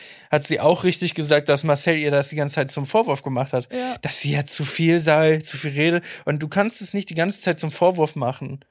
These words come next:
Speaker 1: Ja.
Speaker 2: Also das ist, das war einfach nur Assi-Move so. Ja,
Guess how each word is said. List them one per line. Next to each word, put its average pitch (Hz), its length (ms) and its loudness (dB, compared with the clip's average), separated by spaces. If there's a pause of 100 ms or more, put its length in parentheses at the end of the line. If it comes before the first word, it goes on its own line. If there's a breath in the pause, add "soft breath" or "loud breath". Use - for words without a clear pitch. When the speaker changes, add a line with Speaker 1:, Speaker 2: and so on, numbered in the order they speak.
(140)
Speaker 1:
Ja. 240 80 -8
Speaker 2:
Also 143 180 2
das 151 220 0
ist, - 280 -8
das 147 200 -2
war 143 120 4
einfach 170 220 -2
nur 156 480 -2
Assi-Move 160 480 0
so. 127 380 -2 (800)
Ja, 135 360 4